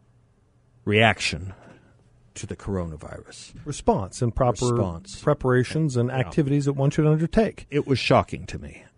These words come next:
Speaker 1: I never thought we'd come so far as to see a place like Stanford faculty, by a vote of eighty-five percent, condemning one of their own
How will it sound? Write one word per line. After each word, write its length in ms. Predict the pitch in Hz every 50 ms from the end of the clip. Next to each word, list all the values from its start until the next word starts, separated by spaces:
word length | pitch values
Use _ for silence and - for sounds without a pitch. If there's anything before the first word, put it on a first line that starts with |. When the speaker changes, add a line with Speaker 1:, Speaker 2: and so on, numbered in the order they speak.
| _ _ -
Speaker 1:
I 220 | 117 113 113 110
never 640 | 110 110 113 117 123 135 139 139 127 135 135 131 127
thought 420 | - - - 131 120 117 107 -
we'd 220 | 98 107 98 104 -
come 300 | - - 113 107 104 101
so 220 | - - 110 101
far 320 | - - - 95 92 92 92
as 140 | 87 - - -
to 100 | - -
see 240 | - - - 98
a 80 | 92 92
place 380 | - - 101 95 90 - - -
like 180 | 87 87 -
Stanford 640 | - - - - 101 98 98 90 - - 95 90 -
faculty, 560 | - 92 85 85 - 80 80 - - 95 85
by 180 | - 85 87
a 80 | 85 85
vote 380 | 87 95 92 90 87 - - -
of 140 | - 95 - - _ -
eighty-five 760 | 110 104 98 95 95 92 - - 95 92 87 85 82 - -
percent, 580 | - 80 - - - - 95 85 76 - -
condemning 720 | - - 95 87 85 85 85 98 101 98 95 92 90 87
one 300 | 85 87 95 95 98 101
of 140 | 95 87 90
their 300 | 95 90 87 87 - -
own 360 | 98 95 90 85 85 85 87